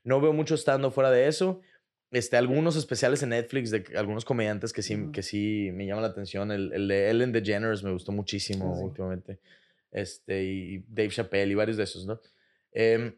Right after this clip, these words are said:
Speaker 1: pero consumo más, eh, contenido de chatarra, güey, así,
Speaker 2: Ujú.
Speaker 1: videos de caídas y
Speaker 2: Memes.
Speaker 1: pendejadas de esas.
Speaker 2: Ujú.
Speaker 1: Ajá, memes. O sea, veo más cosas de esas
Speaker 2: Pues de
Speaker 1: y
Speaker 2: los videos virales que salen chistosos, ¿no? De ese
Speaker 1: Ajá,
Speaker 2: tipo.
Speaker 1: exacto. O sea,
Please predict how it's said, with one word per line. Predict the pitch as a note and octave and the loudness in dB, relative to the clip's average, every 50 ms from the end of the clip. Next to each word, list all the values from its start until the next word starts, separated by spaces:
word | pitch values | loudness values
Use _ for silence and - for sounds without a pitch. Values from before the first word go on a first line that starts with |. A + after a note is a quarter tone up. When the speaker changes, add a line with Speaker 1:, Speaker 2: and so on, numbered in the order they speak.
| _ _ _ | _ _ _
Speaker 1:
pero | - B2+ B2 B2+ B2 A#2+ | 2 4 4 4 4 4
consumo | B2 C3+ C3 A#2+ G#2+ - D3+ D#3 D#3+ F3 E3+ | 2 0 0 0 0 0 2 2 4 2 4
más, | E3+ E3 D#3+ D#3+ E3 E3 E3 F3 F3 F3 - - - - - - - - - | 4 4 6 6 6 6 6 6 4 2 -2 -6 -8 -10 -10 -12 -14 -6 -2
eh, | B2+ C3 B2+ B2 A#2 A#2+ | 2 2 4 2 2 2
contenido | - C3 B2+ A#2 A2+ B2 B2+ C3 C3+ C#3 C#3+ D3 D3 D3 C#3+ C#3 C3+ C3 B2+ A#2+ A2+ | 0 0 0 0 0 0 0 0 2 4 4 6 6 6 6 6 4 4 4 2 2
de | A#2 A#2 A2+ A2+ A2 A2 G#2+ G#2+ G#2 G2+ G2+ | 2 4 4 4 4 4 4 2 2 0 0
chatarra, | - - A2+ - - A#2+ C3 C#3+ C#3 B2 | -2 -2 -2 0 2 2 2 4 2 2
güey, | A2 G#2 G2 F#2 | 2 0 -2 -2
así, | F#2 F#2+ - - A2+ A#2 A#2 G#2+ G2+ | -2 -2 -2 -2 0 0 0 0 -2
Speaker 2:
Ujú. | F#2+ F#2 - D2 F#2+ G#2 | -2 -6 -8 -10 -6 -2
Speaker 1:
videos | G#2+ A2 A2 A2 A2+ A#2 A#2+ | 0 2 4 4 4 4 2
de | C3 - | 0 0
caídas | - G2+ G2 G2+ G2+ G2 F#2 F#2 F2+ F2 G2 | -2 -2 0 0 0 0 0 -2 -2 -4 -2
y | F2 | 0
Speaker 2:
Memes. | - C#3+ C#3 C3+ | 2 4 4 4
Speaker 1:
pendejadas | C3+ C3 G2 F#2+ G#2 G#2+ F#2+ | 4 4 4 4 2 2 2
de | G2+ | 0
esas. | E3 E3 | 2 2
Speaker 2:
Ujú. | D#3 E3+ | 2 2
Speaker 1:
Ajá, | G2+ G#2+ A2+ A2 A2+ A2+ | 2 2 2 2 2 2
memes. | A2 A2+ A2+ A2+ A2+ A#2 A#2+ A#2+ A#2 A2+ G#2+ - - - _ _ _ - - _ _ _ _ - | 0 0 0 0 0 0 2 0 0 0 -2 -4 -8 -16 _ _ _ -20 -20 _ _ _ _ -4
O | - | 0
sea, | A2 A#2+ A#2 | 4 4 6
veo | A#2+ B2+ C3+ C#3 | 6 6 4 4
más | D3+ D#3 D3+ - | 4 2 2 2
cosas | - D#3 D3 D#3 D#3 | 2 2 2 4 4
de | C#3+ C#3+ | 4 4
esas | D3 D3 E3 E3 D#3 C#3 - | 4 4 4 2 0 0 2
Speaker 2:
Pues | - F3+ | 4 6
de | F3+ F3+ | 6 8
Speaker 1:
y | |
Speaker 2:
los | F3+ F3+ | 6 6
videos | E3+ F3 E3 F3 F3+ | 6 6 6 6 6
virales | F#3+ G3+ F#3+ F#3 G3+ G#3 - | 6 6 6 6 4 2 2
que | - F#3 | 0 2
salen | F3+ F3 F3+ G3+ G3 | 2 4 4 4 2
chistosos, | - F#3 - - F#3+ F#3+ F#3 F3+ D#3+ D3 C#3+ C#3+ | 2 -2 0 2 2 2 2 0 -2 -4 -4 -4
¿no? | D3 D3 D3 | -4 -4 -2
De | D#3 | -2
ese | D3 | 0
Speaker 1:
Ajá, | D3 D#3 G3 A3+ | 2 4 6 6
Speaker 2:
tipo. | C#4+ C#4+ - | 4 4 2
Speaker 1:
exacto. | - - - A3+ A3+ - G#3+ A3 | 2 2 0 0 0 0 -2 0
O | E3+ | 2
sea, | C#3+ E3+ D#3+ C#3+ - | 4 4 4 4 2